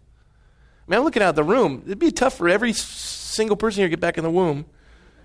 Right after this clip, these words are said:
"How can a man be born when he's old? How can he enter a second time into his mother's womb and be born?" Nicodemus is confused.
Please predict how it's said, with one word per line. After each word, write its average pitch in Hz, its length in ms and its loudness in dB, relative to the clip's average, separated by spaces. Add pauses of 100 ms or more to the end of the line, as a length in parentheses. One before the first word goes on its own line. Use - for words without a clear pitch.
(380)
"How 208 200 2
can 285 180 0
a 269 40 4
man 220 260 2
be 220 100 0
born 175 340 2
when 185 100 2
he's 190 140 0
old? - 400 0 (540)
How 240 180 0
can 254 140 0
he 240 160 -2
enter 226 260 2
a 190 120 2
second 208 360 0
time 208 280 0
into 170 160 2
his 156 120 0
mother's 175 340 0
womb 202 200 0
and 180 100 -4
be 185 100 -6
born?" 185 520 -6
Nicodemus 220 480 -2
is 190 100 -10
confused. 220 680 -6